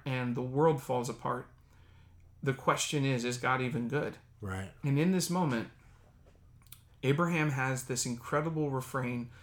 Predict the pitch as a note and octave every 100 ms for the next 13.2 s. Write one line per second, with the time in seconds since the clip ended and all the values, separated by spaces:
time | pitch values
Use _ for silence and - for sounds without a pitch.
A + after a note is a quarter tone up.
0 | - C3+ C3 - D#3+ D#3+ D3+ C#3+ - D3
1 | C#3 C3+ C#3 C#3+ B2 C3 B2 A#2+ C3 C3
2 | C#3 E3+ D3+ D3 D3 C3 B2+ A2+ F2+ -
3 | - - F#2+ F#2 F2 - C#3 C#3+ D3 E3+
4 | E3 C3+ B2 A#2+ - - - - - -
5 | G2 F2 B2+ - - D3+ D#3 E3 G3 A3+
6 | A#3 G3 - - - - - - - -
7 | D#3 E3+ F3+ E3 D#3+ D#3+ D3 C#3 C#3 C#3+
8 | D3+ C3+ - B2 B2+ - A#2+ - A#2+ A#2
9 | A#2 A2 - - - - - - C#3+ B2+
10 | C#3 F3+ - D#3 C#3+ - A#2+ - - F3+
11 | G3+ F#3 D3+ C3+ A#2+ G2+ C3 - - -
12 | - - - C3+ C#3+ C#3 E3+ E3+ C3+ A#2+
13 | A#2+